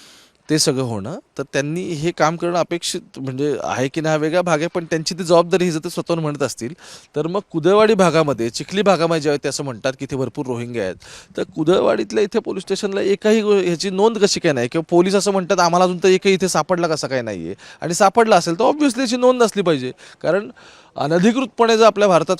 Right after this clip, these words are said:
कोणी आपल्या टेरिटरीमध्ये येत असेल, तिथून जर इथे पुण्यासारख्या, पिंपरी चिंचवडसारख्या ठिकाणी येऊन राहत असेल, वास्तव्य करत असेल किंवा फोर्स डॉक्युमेंट बनवत असेल आणि ते येऊन जर इथे नियमांची पायमल्ली करत असतील, तर कारवाईला विरोध कोणी केला? शंभर टक्के झाली पाहिजे की. पण जर इथल्या स्थानिक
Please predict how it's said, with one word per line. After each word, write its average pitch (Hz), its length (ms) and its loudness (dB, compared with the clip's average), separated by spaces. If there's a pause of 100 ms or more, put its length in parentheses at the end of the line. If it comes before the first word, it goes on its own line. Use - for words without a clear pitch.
कोणी 180 260 -2
आपल्या 156 280 -4
टेरिटरीमध्ये 151 500 -2
येत 143 100 -2
असेल, 113 380 -2
तिथून 147 260 -4
जर 151 80 2
इथे 147 160 0
पुण्यासारख्या, 143 560 -4
पिंपरी 135 240 -6
चिंचवडसारख्या 135 500 -6
ठिकाणी 131 240 -6
येऊन 131 100 -6
राहत 123 280 0
असेल, 120 200 -4
वास्तव्य 117 380 0
करत 117 200 -6
असेल 113 300 -6
किंवा 127 160 -4 (300)
फोर्स 190 360 8
डॉक्युमेंट 151 440 2
बनवत 127 300 0
असेल 104 260 -4 (320)
आणि 226 220 -2 (160)
ते 214 140 8
येऊन 214 260 6
जर 208 80 4
इथे 208 160 2
नियमांची 180 440 0
पायमल्ली 151 440 2
करत 151 260 -4
असतील, 151 280 -8
तर - 120 -6
कारवाईला 147 420 0
विरोध 202 240 2 (100)
कोणी 247 140 -8
केला? 151 240 -2
शंभर 156 300 -2
टक्के 185 240 -4
झाली 113 180 -4
पाहिजे 90 260 -8
की. - 140 -20 (400)
पण 151 440 2 (520)
जर 147 140 -2
इथल्या 170 380 0
स्थानिक 135 420 -4